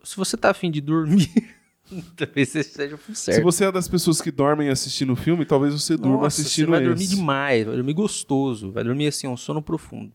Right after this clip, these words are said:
Speaker 2: É.
Speaker 1: Porque, assim, assim, não tô querendo ser chato, mas complexo, viu? Eu, eu esperava mais.
Speaker 2: Eu esperava mais também.
Speaker 1: Né?
Speaker 2: Pelo nome, pela
Speaker 1: O nome,
Speaker 2: sinopse,
Speaker 1: meu.
Speaker 2: pela, por quem tava fazendo o filme. O próprio Noah, ele é um, eu, eu, eu só vi dele o História do Casamento e o
Speaker 1: Uhum.
Speaker 2: Francis Ha.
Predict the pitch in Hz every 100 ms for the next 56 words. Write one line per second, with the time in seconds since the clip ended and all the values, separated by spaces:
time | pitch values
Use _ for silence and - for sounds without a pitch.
0 | - 107 98 98 98 98 101 98 _ _
1 | 135 135 - 147 - 143 127 196 - 269
2 | 160 208 - 453 480 359 - 143 - 160
3 | 143 - 143 160 165 - _ - - _
4 | _ _ - _ _ - - 143 120 -
5 | 120 160 - _ 151 185 185 190 208 202
6 | 220 185 175 185 - - 151 - 196 190
7 | 214 202 156 139 117 113 127 151 196 156
8 | 147 180 127 139 143 247 156 160 156 160
9 | - 165 156 120 113 143 147 - - 160
10 | 175 202 208 190 190 165 156 160 113 113
11 | 135 151 110 - 165 175 196 143 170 180
12 | 147 127 _ _ - 131 127 147 165 247
13 | - 220 208 170 180 185 170 - 165 151
14 | 151 156 147 147 147 170 180 175 190 131
15 | 107